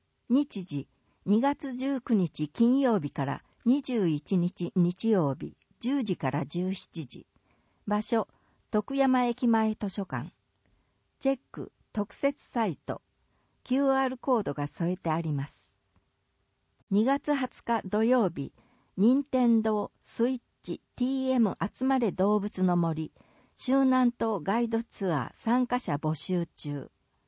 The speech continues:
周南島ガイドツアー、申し込みはこちらから、キューアールコードが添えてあります。なお、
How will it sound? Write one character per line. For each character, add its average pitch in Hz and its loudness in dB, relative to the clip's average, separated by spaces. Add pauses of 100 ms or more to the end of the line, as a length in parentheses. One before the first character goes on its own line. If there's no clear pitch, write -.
(760)
周 269 0
南 262 2
島 226 0
ガ 208 2
イ 240 0
ド 233 0
ツ 190 -4
ア 143 -2 (280)
ー、 240 2
申 - -
し - -12
込 247 0
み 233 6
は 220 0
こ 185 -4
ち 214 -4
ら 202 -2
か 175 -2
ら、 165 -2 (460)
キ 247 -2
ュ 269 2
ー 269 4
ア 269 2
ー - 2
ル 254 -4
コ 247 0
ー 196 -2
ド 151 -2
が 147 -4
添 170 -4
え 175 -6
て 160 -6
あ 151 -4
り 156 -6
ま 139 -6
す。 - -20 (640)
な 226 2
お、 - -6